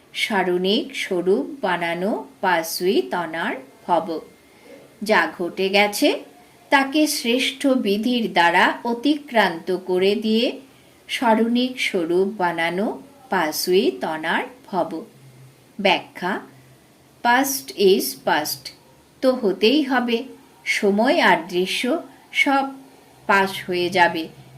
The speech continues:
কিন্তু pass with honor হয়ে প্রত্যেক সংকল্প বা সময়কে পাস করো, অর্থাৎ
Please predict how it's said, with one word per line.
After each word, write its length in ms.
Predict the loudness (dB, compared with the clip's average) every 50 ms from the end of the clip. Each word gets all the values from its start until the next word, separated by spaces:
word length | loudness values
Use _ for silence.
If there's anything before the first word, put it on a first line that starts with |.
| -6 -2
কিন্তু 420 | 0 0 0 0 -2 -2 -4 -4 -2 0
pass 380 | 0 2 2 2 0 -4 -4
with 220 | -4 -4 -4 -2 -2
honor 460 | -2 0 0 0 0 0 0 0 -2 -4 -8 -14 -12 -6
হয়ে 340 | -2 0 2 2 2 0 -2 -6 -10 -20 -20 -20 -20 _ _ -6
প্রত্যেক 540 | -4 -4 -4 -4 -4 -2 0 0 0 0 -2
সংকল্প 1000 | -4 -2 -2 -2 -4 -6 -6 -2 0 2 2 2 0 -2 0 0 0 0 0 -4 -10 -18 -20 -20 -10 -4
বা 200 | 0 2 2 2
সময়কে 920 | 0 -2 -2 0 0 2 2 2 2 0 -4 -2 2 2 2 2 2 -2 -6 -18 -20 -20 -20 -20 -10 -4
পাস 340 | 0 2 2 2 2 0 -4
করো, 480 | -4 0 0 2 2 2 0 0 -2 -6 -4 0
অর্থাৎ 520 | 2 2 2 0 -2 -2 0 2 2 2